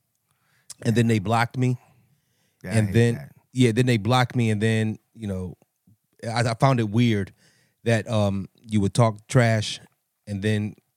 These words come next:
Speaker 1: call me a name. This sounds real, like, girly-ish. Call me a name and then block me. I don't understand. The whole block thing, I get it, but I don't understand why you would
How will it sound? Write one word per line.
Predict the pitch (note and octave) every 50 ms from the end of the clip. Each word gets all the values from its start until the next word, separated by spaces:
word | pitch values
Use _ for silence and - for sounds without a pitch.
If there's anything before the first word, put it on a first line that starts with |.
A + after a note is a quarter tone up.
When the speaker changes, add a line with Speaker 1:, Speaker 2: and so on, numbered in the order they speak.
| _ _ -
Speaker 1:
call | - A2 G#2+
me | A2 A2 G#2
a | G#2
name. | G#2 G#2 G#2 G#2 G#2 G2+ G#2
This | E2 A#2+ A#2 -
sounds | F#3 F3+ F3+ D#3+ B2+
real, | B2 C3+ C3 A#2+ A2+
like, | - A2 A2 G2+
girly-ish. | E2+ F#2 G#2+ A2 G#2+ F#2 F#2 F2+ - - - - - _ _ _ _ _ _ _ _
Call | - - B2 A#2
me | A#2 A2+ A2
a |
name | A2 A2 G#2+ G#2
and | G2+ F#2+
then | G2 F#2+ F2+
block | F2+ G2 G2+ F#2 D#2+ -
me. | F#2 F#2
I | G#2+
don't | A2+ A#2 A2+ A2
understand. | G#2 G2 F#2+ - - A2 G2+ G2 F#2+ F#2 - - - - - - _ _
The | - C3
whole | C#3+ F3+ D#3+
block | C#3 D3+ D3+ D#3 D3
thing, | - C#3+ B2 A2+
I | G#2+
get | G2 F#2+ A#2 C3 C3+
it, | C3 C3 - _ _
but | - G#2+ A2+ A#2 A#2
I | A#2
don't | A#2+ A2 A2+
understand | A#2 A2 G#2 - - B2+ A#2 A2 G#2+ G2+
why | A2 G#2+ A2
you | G#2 G#2+ G#2
would | G#2 G#2 G2+ G2 -